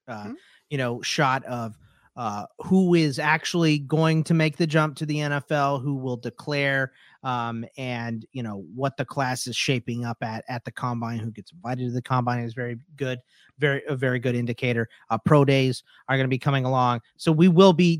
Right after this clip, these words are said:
Speaker 1: deeper on the draft class, but I mean, only so many of these guys get drafted, and these are all very productive guys, uh, throughout their college careers here.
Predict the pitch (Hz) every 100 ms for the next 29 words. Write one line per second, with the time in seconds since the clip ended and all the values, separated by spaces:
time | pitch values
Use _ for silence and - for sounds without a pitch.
0 | 131 214 214 185 170 156 143 131 143 139
1 | - 131 104 101 - 135 143 151 202 -
2 | 196 190 165 156 139 143 127 127 - 139
3 | 131 117 - - _ 123 127 - 214 175
4 | 139 120 _ - 160 156 135 123 _ -
5 | 156 151 135 - 131 123 - - 107 127
6 | 117 120 113 - _ _ _ 123 120 113
7 | 95 - 147 131 120 110 - 127 120 -
8 | 117 120 131 131 135 117 107